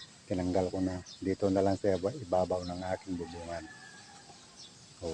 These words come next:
diba? Ayun pa sa kabila, sa may garden, na bumagsak din. Samahan niyo ako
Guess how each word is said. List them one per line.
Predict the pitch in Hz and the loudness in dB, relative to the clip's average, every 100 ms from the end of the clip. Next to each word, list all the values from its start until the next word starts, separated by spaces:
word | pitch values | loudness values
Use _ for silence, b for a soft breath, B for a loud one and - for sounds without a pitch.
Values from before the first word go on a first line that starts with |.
| 78 | -2
diba? | 82 82 85 82 87 - - - - - - - - - - | -2 -2 -2 0 -4 -6 -18 -20 -20 -20 -20 -20 -20 -20 -4
Ayun | 101 104 | 0 0
pa | 101 | 0
sa | - 98 95 95 95 95 92 | 0 2 4 4 4 0 -4
kabila, | 87 90 98 104 | -6 -4 -4 -4
sa | 95 | -4
may | 92 87 | -4 -2
garden, | 92 90 98 90 90 - - - 87 | -4 -4 -4 -4 -8 -16 -18 -8 -4
na | |
bumagsak | 85 87 82 82 - 87 - 90 | -2 -4 -6 -8 -2 -2 -2 -4
din. | 90 85 - - - - - - - - - - - - - 156 - - - - | -4 -4 -10 -20 -20 -20 -20 -20 -20 -20 -20 8 10 10 10 8 6 2 -4 -2
Samahan | 90 95 101 110 | 2 6 8 10
niyo | |
ako | 117 | 10